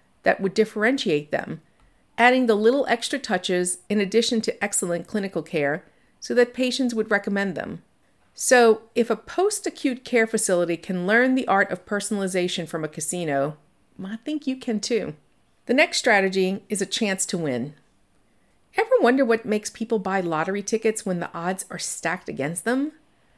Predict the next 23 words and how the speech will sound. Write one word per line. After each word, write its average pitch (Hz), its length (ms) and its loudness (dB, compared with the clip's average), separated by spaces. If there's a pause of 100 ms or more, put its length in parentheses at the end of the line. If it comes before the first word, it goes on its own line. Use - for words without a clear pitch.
(260)
Psychologists 294 800 0
will 349 80 -2
tell 214 220 -2
you 202 160 2
that 190 160 2
our 170 80 4
brains 196 400 0
can't 226 300 -2
really 214 240 0
compute 202 420 -6
probabilities 180 680 -2
that 147 120 0
are 151 80 0
that 143 220 -2
high. 98 340 -4 (960)
They 247 160 4
might 254 240 0
also 247 320 2
argue 185 400 0
that 175 240 -2
we 220 180 0
mere 190 280 0
humans 226 720 -2